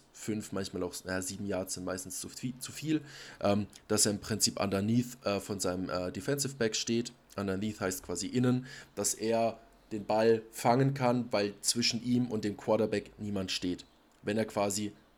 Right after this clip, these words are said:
äh, inside geschlagen wird oder underneath geschlagen wird, muss der Quarterback, muss er entweder schneller als der Defensive Back sein oder er muss sich im Prinzip rausdrehen,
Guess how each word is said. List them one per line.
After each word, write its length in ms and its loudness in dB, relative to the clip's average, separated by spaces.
äh, 400 0
inside 440 0
geschlagen 500 4
wird 160 4
oder 160 2
underneath 400 -2
geschlagen 420 2
wird, 160 0
muss 220 2
der 100 2
Quarterback, 560 2
muss 160 -2
er 80 2
entweder 240 -2
schneller 300 2
als 180 2
der 80 2
Defensive 460 -2
Back 180 -2
sein 260 0
oder 200 -4
er 60 0
muss 160 -4
sich 120 -6
im 80 -10
Prinzip 320 -8
rausdrehen, 480 2